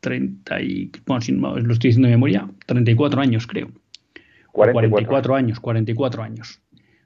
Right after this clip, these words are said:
Speaker 1: ¿no? Entonces, bueno, yo creo que, que quizá podíamos dedicar unos minutos a evocar y recordar la figura de San Juan Pablo segundo. Como diría alguno, tú eres un poco más joven que yo, aunque no tanto, pues somos de la generación de San Juan Pablo segundo.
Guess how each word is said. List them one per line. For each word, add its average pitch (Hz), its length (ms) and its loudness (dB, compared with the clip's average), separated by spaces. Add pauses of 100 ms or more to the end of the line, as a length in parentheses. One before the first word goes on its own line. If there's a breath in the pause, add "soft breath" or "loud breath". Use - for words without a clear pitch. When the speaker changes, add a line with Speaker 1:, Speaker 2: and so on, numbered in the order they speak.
Speaker 1:
¿no? 160 240 -4
Entonces, 156 300 -2
bueno, 151 300 0
yo 151 160 -4
creo 180 220 -4
que, 131 880 -4
que 131 100 -8
quizá 160 220 -2
podíamos 180 320 2
dedicar 160 340 -2
unos 156 220 -6
minutos 160 580 -6
a 139 100 -6
evocar 131 380 -4
y 165 60 -6
recordar 143 680 -4 (520 soft breath)
la 131 140 -6
figura 131 340 0
de 139 80 2
San 120 240 -6
Juan 117 220 -2
Pablo 131 220 -2
segundo. 117 680 -4
Como 113 280 -4
diría 123 300 0
alguno, 147 460 -2 (760 soft breath)
tú 131 120 -2
eres 131 140 -2
un 131 80 -4
poco 123 180 -2
más 123 160 -2
joven 131 240 -4
que 123 100 -6
yo, 151 260 -2
aunque 117 260 -2
no 127 120 0
tanto, 143 540 -2
pues 117 140 -6
somos 135 280 0
de 117 80 2
la 110 100 0
generación 110 500 -4
de 104 80 -4
San 110 140 -2
Juan 107 160 -2
Pablo 107 200 0
segundo. 143 400 2